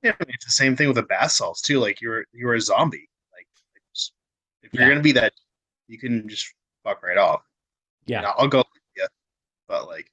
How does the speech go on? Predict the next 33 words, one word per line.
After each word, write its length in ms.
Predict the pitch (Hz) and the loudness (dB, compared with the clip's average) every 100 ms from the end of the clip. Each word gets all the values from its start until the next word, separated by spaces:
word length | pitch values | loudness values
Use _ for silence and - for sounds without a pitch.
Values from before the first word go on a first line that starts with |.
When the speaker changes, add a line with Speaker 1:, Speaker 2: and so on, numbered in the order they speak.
| _ _ _ _ _ _ _ _ _ _ _ _ | _ _ _ _ _ _ _ _ _ _ _ _
Speaker 1:
fuck. 140 | _ _ _ _ _ _ _ _ _ _ _ _ _ _ _ - | _ _ _ _ _ _ _ _ _ _ _ _ _ _ _ -2
Speaker 2:
Yeah, 180 | 147 117 | -2 0
like, 180 | 113 | 0
you're 100 | 147 | 2
gonna 160 | 143 151 | 4 2
take 240 | 147 143 147 | 2 2 2
this 140 | 147 | -2
product 600 | - 135 131 123 110 - | -2 -2 0 -2 -6 -10
that's 400 | 117 110 - - | -10 -10 -10 -6
supposed 400 | - 110 127 113 | -4 -2 -4 -4
to 120 | 113 - - | -6 -8 -8
make 260 | 131 117 - | -4 -4 -2
fucking 380 | 143 - 110 95 | -2 -2 -4 -2
bubbles 440 | 117 123 127 123 | -2 0 -2 -4
in 120 | 110 | -4
your 100 | 107 | -6
bath, 500 | 98 104 110 - - _ _ _ _ _ _ _ _ | -4 -2 -2 -6 -14 _ _ _ _ _ _ _ _
and 160 | 110 107 | -6 -4
you're 140 | 113 | -4
gonna 180 | 117 104 | -4 -4
fucking 360 | - 104 98 | -6 -6 -8
smoke 420 | - - 107 123 170 | -6 -6 -4 -2 0
it. 240 | 180 - _ _ _ _ _ _ _ _ _ _ _ _ _ _ - | 0 -2 _ _ _ _ _ _ _ _ _ _ _ _ _ _ -6
Yeah, 200 | 127 113 | -4 -2
hey, 380 | 95 123 92 - - | -2 -4 -4 -8 -8
guess 200 | 113 123 | -6 -4
what? 280 | 104 85 | -4 -6
If 180 | 113 92 | -10 -8
you 160 | 113 107 | -6 -4
die, 440 | 107 117 143 147 | -2 0 2 0
then, 420 | 113 110 101 90 - _ _ _ _ _ _ _ - | -2 -6 -8 -12 -18 _ _ _ _ _ _ _ -12
I 60 | |
mean, 320 | 110 107 95 | -8 -6 -8